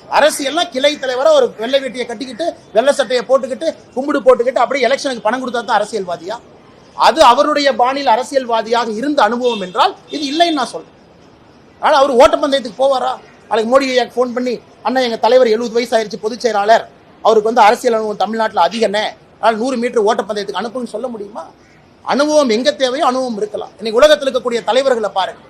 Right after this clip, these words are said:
ஜேவியர் மேலி, அர்ஜென்டினா, வயசு என்னங்கண்ணா? இதுக்கு முன்னாடி ரிஷி சுனக் இருந்தாங்க, வயசு என்னன்னா?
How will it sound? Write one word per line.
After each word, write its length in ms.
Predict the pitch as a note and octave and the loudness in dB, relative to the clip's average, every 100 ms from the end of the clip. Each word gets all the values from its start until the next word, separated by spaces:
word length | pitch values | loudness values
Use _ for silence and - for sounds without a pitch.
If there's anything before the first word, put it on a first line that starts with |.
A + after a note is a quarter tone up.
| - | -6
ஜேவியர் 400 | G#3 C4+ C4+ A#3 G#3 | 0 2 2 0 0
மேலி, 200 | A3 G#3 - | -2 -2 -2
அர்ஜென்டினா, 500 | G#3 B3 B3 G3 E3 | -4 -2 -6 -6 -4
வயசு 260 | A3 - | -4 -6
என்னங்கண்ணா? 300 | A3+ F#3 D#3 - - - - - - - - - - - - - - | -8 -10 -16 -20 -20 -20 -20 -20 -20 -20 -20 -20 -20 -20 -20 -14 -8
இதுக்கு 220 | G#3+ A#3 | -6 -4
முன்னாடி 220 | A#3 C4+ | 0 0
ரிஷி 240 | A#3 B3+ D4+ | 0 -2 -2
சுனக் 220 | C4 A#3+ G#3 | -2 -4 -6
இருந்தாங்க, 240 | G#3 G3 | -4 -4
வயசு 300 | F#3+ C4+ C4 | -2 -4 -4
என்னன்னா? 220 | G3+ D#3+ | -6 -10